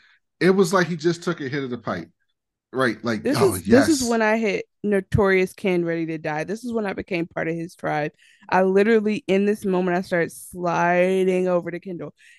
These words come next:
Speaker 2: And I thought that was the best response ever. He
Speaker 1: It
Speaker 2: didn't
Speaker 1: was.
Speaker 2: get mad. He wasn't like,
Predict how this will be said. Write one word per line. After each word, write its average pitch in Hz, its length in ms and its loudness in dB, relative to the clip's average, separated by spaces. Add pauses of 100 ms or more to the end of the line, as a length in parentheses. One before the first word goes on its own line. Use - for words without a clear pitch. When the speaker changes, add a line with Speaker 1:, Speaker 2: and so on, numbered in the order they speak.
(140)
Speaker 2:
And 190 400 2 (680)
I 262 160 4
thought 285 400 2 (140)
that 302 240 2
was 370 120 -2
the 294 120 -4
best 254 380 -2
response 247 580 -4 (120)
ever. 269 600 -2
He 370 220 -4
Speaker 1:
It 269 100 -8
Speaker 2:
didn't 311 240 2
Speaker 1:
was. - 320 4
Speaker 2:
get 196 100 -8
mad. 185 200 -8 (580)
He 302 160 2
wasn't 277 420 2
like, 247 240 2